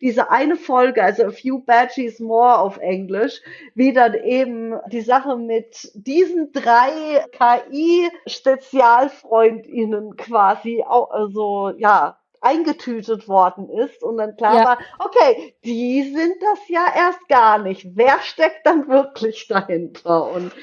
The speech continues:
Speaker 1: das fand ich, haben sie sehr, also die haben das sehr klug gemacht, dass sie so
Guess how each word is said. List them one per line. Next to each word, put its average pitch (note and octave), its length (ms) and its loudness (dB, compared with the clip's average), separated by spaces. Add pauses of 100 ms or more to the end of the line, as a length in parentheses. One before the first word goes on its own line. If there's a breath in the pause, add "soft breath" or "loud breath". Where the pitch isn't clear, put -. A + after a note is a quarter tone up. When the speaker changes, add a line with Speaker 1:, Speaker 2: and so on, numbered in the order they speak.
(180 loud breath)
Speaker 1:
das C4 180 2
fand D#4+ 220 2
ich, E4 160 0
haben D4+ 180 4
sie C#4 140 -4
sehr, C4 400 0
also B3+ 180 -2
die C4 100 -2
haben D4+ 160 0
das E4 180 -2
sehr D#4 140 0
klug D#4 340 -6
gemacht, E4 380 0
dass C#4 160 -6
sie C#4+ 100 -2
so C4 340 -2